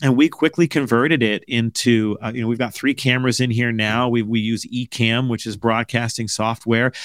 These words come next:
I gave myself a crash course in all of this in April of twenty twenty. And,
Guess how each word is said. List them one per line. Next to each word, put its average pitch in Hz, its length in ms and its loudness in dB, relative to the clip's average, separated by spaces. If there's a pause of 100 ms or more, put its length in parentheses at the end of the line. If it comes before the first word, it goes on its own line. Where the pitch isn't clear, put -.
(140)
I 113 80 2
gave 135 160 4
myself 139 340 2
a - 20 -10
crash 127 460 2
course 131 380 0
in 104 80 -2
all 113 180 2
of 104 120 -2
this 101 260 -6
in 104 220 -6
April 110 360 -4
of 107 80 -10
twenty 113 300 -10
twenty. 123 440 -10
And, 107 300 -8